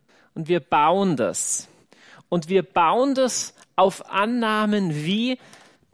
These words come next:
die Welt ist nicht komplett unsicher, die Welt ist ein sicherer Ort. Weil wenn die Welt kein sicherer Ort ist, dann muss ich mich ständig verteidigen, dann kann ich überhaupt nicht frei agieren.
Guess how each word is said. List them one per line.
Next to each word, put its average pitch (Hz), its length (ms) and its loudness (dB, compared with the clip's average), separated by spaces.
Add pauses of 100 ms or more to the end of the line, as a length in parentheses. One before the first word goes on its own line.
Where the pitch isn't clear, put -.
(200)
die 180 200 -2
Welt 208 300 4
ist - 260 -4
nicht 226 380 0
komplett 196 640 -2
unsicher, 175 640 -2
die 139 160 -6
Welt 190 240 2
ist 202 160 -4
ein 185 80 -4
sicherer 180 580 -4
Ort. 147 440 -4 (540)
Weil 151 120 -2
wenn 196 140 0
die 190 180 -2
Welt 214 240 2
kein 170 240 -6
sicherer 202 560 -4
Ort 208 240 -2
ist, 190 220 -4
dann 175 160 -4 (240)
muss 233 200 2
ich 226 160 -2
mich 214 180 0
ständig 233 420 -2
verteidigen, 202 720 -4
dann 139 180 -8
kann 185 180 -6
ich 208 120 -8
überhaupt 175 440 -4
nicht 190 240 -4 (540)
frei 170 480 -2
agieren. 151 680 -6